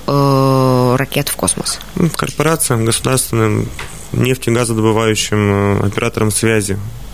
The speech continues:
Speaker 1: Связистам, понимаю, а нефтяникам как? Для
Speaker 2: Ну,
Speaker 1: каких-то
Speaker 2: дистанционное
Speaker 1: научных
Speaker 2: зондирование Земли, у них много очень фото-видеооборудования, на, так скажем, летает на орбите, которое фиксирует различные процессы, там,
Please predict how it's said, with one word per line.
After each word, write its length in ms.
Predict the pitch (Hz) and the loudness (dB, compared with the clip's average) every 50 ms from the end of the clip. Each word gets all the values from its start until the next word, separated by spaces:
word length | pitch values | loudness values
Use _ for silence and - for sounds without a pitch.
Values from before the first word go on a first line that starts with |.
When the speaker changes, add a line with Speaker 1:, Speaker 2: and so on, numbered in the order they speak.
| - - - - - - - - - - - - - - - - | -14 -16 -16 -14 -14 -14 -12 -12 -12 -10 -10 -10 -8 -8 -6 -4
Speaker 1:
Связистам, 500 | - - 190 226 190 269 370 - 302 262 | 0 2 2 2 4 2 2 2 2 2
понимаю, 500 | 226 269 240 214 196 170 160 151 151 143 - | 4 4 4 4 4 4 2 2 2 0 2
а 200 | - 156 165 160 | 2 2 4 4
нефтяникам 600 | 180 208 214 - - 151 143 143 - 147 139 139 | 4 4 2 2 0 0 0 0 0 2 0 0
как? 300 | 127 - - 131 120 - | 0 -2 -4 -4 -4 -6
Для 580 | - 131 139 147 151 156 156 156 156 151 151 147 147 147 143 143 139 139 - | -6 -2 0 2 2 4 4 2 4 4 4 4 4 4 4 4 4 2 2
Speaker 2:
Ну, 300 | 247 269 262 240 226 214 | 4 4 4 4 4 4
Speaker 1:
каких-то 60 | 190 | 4
Speaker 2:
дистанционное 400 | 165 - 190 180 180 165 165 202 190 | 4 2 2 2 2 2 2 2 4
Speaker 1:
научных 100 | 185 170 156 | 2 2 4
Speaker 2:
зондирование 440 | 165 165 165 170 165 160 156 151 | 4 4 4 4 4 4 4 4
Земли, 320 | 143 135 156 156 175 175 165 | 4 2 2 2 4 4 4
у 120 | 143 131 | 4 4
них 260 | 127 127 120 - - - - - - | 4 2 0 -2 -6 -12 -14 -8 -2
много 240 | - 139 147 143 123 | 0 0 2 2 2
очень 300 | 131 131 127 - - 120 | 2 2 2 0 0 0
фото-видеооборудования, 1080 | 117 - 143 131 - 131 117 120 120 127 117 117 117 127 143 139 131 117 110 110 104 101 | 2 2 0 0 0 -2 -2 -2 0 0 0 2 2 0 0 0 0 0 0 0 0 0
на, 420 | 104 101 101 101 98 98 98 95 95 95 - - | 2 2 2 2 2 2 0 0 -2 -4 -4 -6
так 120 | - 98 | -4 -4
скажем, 340 | - - - 104 104 104 101 | -4 -4 -2 -2 0 0 0
летает 400 | 104 107 - 113 107 104 - - - - - - - - - - - - - | 0 0 -2 -2 -2 -2 -4 -6 -10 -14 -14 -16 -16 -16 -14 -14 -12 -6 -4
на 80 | 113 | -2
орбите, 340 | 107 104 104 113 117 - - | -2 0 0 -2 -2 -2 -4
которое 280 | - - - - 104 104 | -4 -2 -2 -2 -2 -2
фиксирует 480 | - - 110 - - - 113 117 104 - | -2 -4 -4 -2 -2 0 0 0 0 0
различные 360 | 107 101 113 113 - 120 107 | -2 -2 -2 -2 0 -2 -2
процессы, 500 | - - 98 - - 120 113 - - - | -2 -4 -4 -2 -2 -2 -2 -2 -4 -6
там, 220 | 104 - 98 - | -6 -4 -4 -4